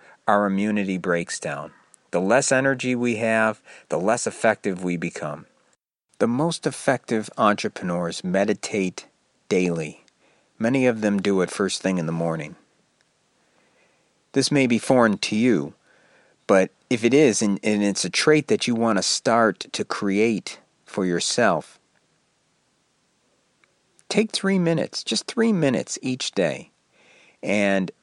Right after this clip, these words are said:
go find a quiet place and sit in a straight chair and just breathe deeply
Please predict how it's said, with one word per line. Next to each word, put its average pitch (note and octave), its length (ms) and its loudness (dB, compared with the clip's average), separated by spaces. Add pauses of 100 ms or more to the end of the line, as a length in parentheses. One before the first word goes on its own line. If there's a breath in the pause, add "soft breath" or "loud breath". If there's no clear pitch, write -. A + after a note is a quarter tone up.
go A2 160 2
find C#3+ 300 0
a A#2 40 -2
quiet A2 520 0
place E2 500 -4 (1500 loud breath)
and F2+ 320 -4 (380)
sit - 480 0
in A#2+ 160 0
a G2+ 340 2 (260)
straight - 380 0
chair F#2 460 -2 (1800 soft breath)
and A2+ 120 -2
just D3+ 300 -4
breathe C3 460 0 (480)
deeply F#2 580 -4